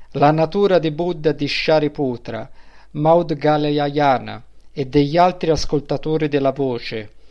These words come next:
la natura di Buddha di Manjushri, Maitreya e degli altri bodhisattva, e la mistica legge che è l'illuminazione de Buddha delle tre esistenze,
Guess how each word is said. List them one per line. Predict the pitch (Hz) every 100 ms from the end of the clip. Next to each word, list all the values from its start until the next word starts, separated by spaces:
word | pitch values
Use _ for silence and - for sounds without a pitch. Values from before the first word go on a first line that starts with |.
| - -
la | - 143
natura | 156 151 196 185
di | 165 151
Buddha | 151 175 151 151
di | 147
Manjushri, | 147 147 143 139 165 135 - 117 113 - - - -
Maitreya | 143 143 143 - 165 156 123 107 107 - - -
e | - 135
degli | 147 143 165
altri | 175 - 160
bodhisattva, | 139 135 135 - 156 135 - 110 110 113 - - - - -
e | - 151
la | 156
mistica | 160 208 202 190 - 156
legge | 156 147 117 117 113 -
che | - 156
è |
l'illuminazione | 147 151 185 180 156 143 135 - - 165 160 135
de | 139
Buddha | 131 151 127 123
delle | 120 127 127
tre | 143 156
esistenze, | 127 123 - - 135 135 131 - 165 160